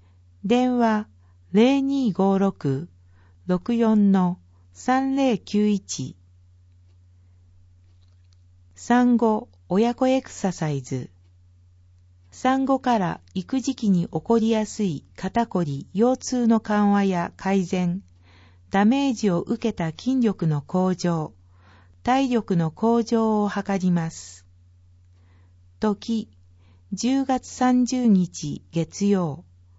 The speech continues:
午前十時三十分から十一時三十分。ところ、燕体育センター武道館。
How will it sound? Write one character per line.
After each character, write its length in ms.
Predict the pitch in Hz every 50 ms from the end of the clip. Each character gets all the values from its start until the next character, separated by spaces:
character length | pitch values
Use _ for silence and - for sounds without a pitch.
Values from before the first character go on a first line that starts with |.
| _ - - - - - - _ - -
午 180 | - 254 269 262
前 280 | 262 240 226 202 190
十 280 | 180 - 233 254 254 240
時 180 | 214 196 180
三 320 | - - 214 214 226 226 220
十 120 | 226 240 233
分 360 | - - - 160 160 151 143
か 180 | - - 185
ら 200 | 175 165 147 143
十 260 | 143 - 208 233 247 254
一 300 | 247 226 - - 240 214
時 140 | 196 175
三 340 | 165 - - 190 196 196 190
十 140 | - 202 190
分。 440 | - _ - - 143 131 123 135 151 - _ _ _ _ _ - _ _ _ _ _ _ _ _ _ _ _ _ _ _ _ _ -
と 120 | 208 208
こ 200 | - - 247 254
ろ、 260 | 240 233 226 220 - - _ - _ - - - - - _ _ - _ _ -
燕 460 | - - 226 214 254 262 262 277 269
体 380 | 262 - 247 254 254 254 254 247
育 200 | 240 - 254 233
セ 220 | - - 240 233
ン 80 | 226 208
タ 420 | - - - 139 135 127 - - _ -
ー 60 | 143
武 140 | 156 190 190
道 240 | 240 233 220 196
館。 320 | 175 - 160 139 131 127